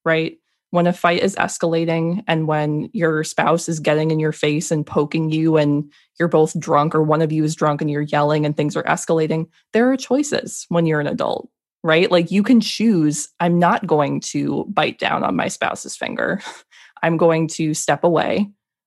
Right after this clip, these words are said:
or I'm gonna remove myself from a situation, like leave the house, go for a walk," like you said. There are so many things that could have been done differently. Drinking, not drinking, intoxicated, not intoxicated, it doesn't matter. Um, this, this is really frightening.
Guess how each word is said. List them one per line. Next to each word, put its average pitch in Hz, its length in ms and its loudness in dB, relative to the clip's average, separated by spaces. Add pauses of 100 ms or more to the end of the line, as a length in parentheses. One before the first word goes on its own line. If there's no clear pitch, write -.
(100)
or 165 160 6
I'm 160 100 4
gonna 156 200 0
remove 156 320 2
myself 160 380 0
from 160 140 -4
a 156 40 -6
situation, 151 680 -4
like 147 180 -4
leave 143 220 -8
the - 60 -10
house, 226 420 2
go 165 160 2
for 160 160 -4
a 156 80 0
walk," 175 300 0
like 175 160 -4
you 175 80 -4
said. 165 260 -2
There 196 160 2
are 214 60 2
so 196 260 -2
many 208 220 2
things 165 320 -4
that 156 140 -4
could 165 120 -6
have 151 160 -4
been 151 160 -2
done 143 220 -2
differently. - 640 -6 (800)
Drinking, 196 500 2
not 165 220 2
drinking, 160 680 0
intoxicated, 156 800 -2
not 147 160 2
intoxicated, - 760 -4
it 202 60 -2
doesn't 175 180 -2
matter. - 420 -2 (680)
Um, - 540 -2 (180)
this, 170 200 -4 (220)
this 170 140 -14
is 196 120 0
really 156 220 4
frightening. - 640 -2